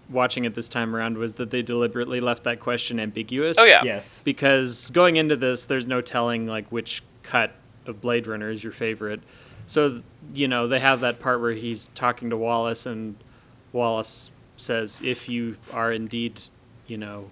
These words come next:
Speaker 1: a replicant," or I forget what the exact wording was, but he, they, they leave it ambiguous on purpose.
Speaker 3: Yeah.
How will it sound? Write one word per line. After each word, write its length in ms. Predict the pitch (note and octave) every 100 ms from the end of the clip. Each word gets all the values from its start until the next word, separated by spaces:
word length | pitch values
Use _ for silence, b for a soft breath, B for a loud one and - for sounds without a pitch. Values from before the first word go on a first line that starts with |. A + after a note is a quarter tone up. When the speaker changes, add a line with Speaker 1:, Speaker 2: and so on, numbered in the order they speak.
| - - - -
Speaker 1:
a 60 | -
replicant," 520 | A2+ A2 A#2 - A#2
or 160 | A#2+ C3
I 60 |
forget 240 | C3 D3+ C#3+
what 120 | B2+
the 60 | C3
exact 300 | G#2+ A2+ G#2
wording 320 | A2 G#2+ G#2+
was, 160 | G#2
but 160 | G#2 A#2
he, 160 | A2 B2
they, 320 | B2 A#2+ A#2 - b b b b
they 100 | -
leave 200 | D3+ F#3+
it 60 | E3+
ambiguous 520 | C#3+ C3 B2+ B2 A2+
on 140 | A2+ G#2+
purpose. 600 | A2+ G#2+ G#2+ G2+ - -
Speaker 3:
Yeah. 280 | A#2+ G#2